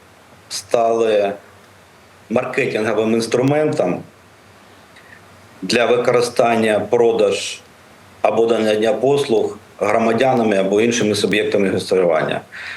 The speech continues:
Державна податкова служба на постійній основі здійснює моніторинг, е, інтернет-ресурсів, різних платформ, різних площадок для продажу, а також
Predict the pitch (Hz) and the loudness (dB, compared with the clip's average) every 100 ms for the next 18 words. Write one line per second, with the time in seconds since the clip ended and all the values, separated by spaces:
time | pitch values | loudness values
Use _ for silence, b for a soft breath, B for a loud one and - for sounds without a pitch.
0 | B 95 117 127 170 160 151 147 143 151 | B -4 0 0 0 0 0 0 0 0
1 | 143 131 143 170 135 123 117 113 120 127 | 0 -2 -2 -2 0 0 0 -2 0 -2
2 | 123 131 135 160 156 139 135 143 135 113 | -2 -4 -2 -2 0 0 0 0 0 0
3 | 101 104 120 120 117 110 107 - - - | -2 -2 -4 -2 -2 0 -2 -4 -12 -8
4 | 90 107 120 127 131 110 87 87 85 - | -4 0 0 0 0 0 0 -2 -4 -8
5 | - - - 92 92 113 - 117 127 127 | -20 -20 -6 -4 -2 -2 -2 0 0 -2
6 | 107 104 95 92 - 135 135 - B B | -4 -2 -2 -2 -2 -2 -4 -10 B B
7 | B - - - - - - - - - | B -20 -20 -20 -20 -20 -20 -20 -20 -20
8 | - - - 139 139 127 127 123 123 123 | -20 -6 -2 0 0 0 -2 -2 -2 -2
9 | - 120 117 104 117 127 117 110 107 113 | -2 0 0 -2 -2 0 0 -2 -2 -4
10 | 120 120 110 95 117 120 117 123 123 123 | -2 0 0 0 0 0 -2 -2 0 0
11 | 117 98 110 107 110 - - - 120 147 | 0 0 0 -2 -4 -6 -4 -2 -2 0
12 | 160 160 - | 0 -2 -6